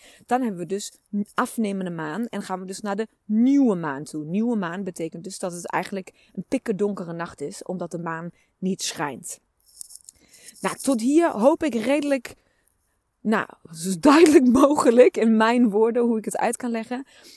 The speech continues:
hoe het eigenlijk zit dat er überhaupt maanfases ontstaan. Dus dat heeft alles te maken met hoe de maan, de zon en de aarde ten opzichte van elkaar staan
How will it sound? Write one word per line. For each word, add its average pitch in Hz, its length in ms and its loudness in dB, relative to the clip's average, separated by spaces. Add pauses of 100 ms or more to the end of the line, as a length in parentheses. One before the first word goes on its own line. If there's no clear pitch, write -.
(220)
hoe 285 120 4
het 269 100 -2
eigenlijk 220 360 -4
zit 233 140 -4
dat 226 140 -4
er 226 140 -4
überhaupt 208 300 -4
maanfases 220 800 -4
ontstaan. 165 920 -4
Dus 185 160 -6
dat 185 140 -4
heeft 196 200 -6
alles 247 240 -6
te 226 100 -10
maken 208 380 -8
met 190 220 -10 (300)
hoe 254 380 -2
de 190 120 -2
maan, 214 400 -4
de 196 120 -4
zon 196 240 -6
en 185 140 -6
de 180 120 -4
aarde 175 520 -4 (240)
ten - 160 -2
opzichte - 480 -6
van 185 180 -8
elkaar 175 360 -6
staan 202 500 -4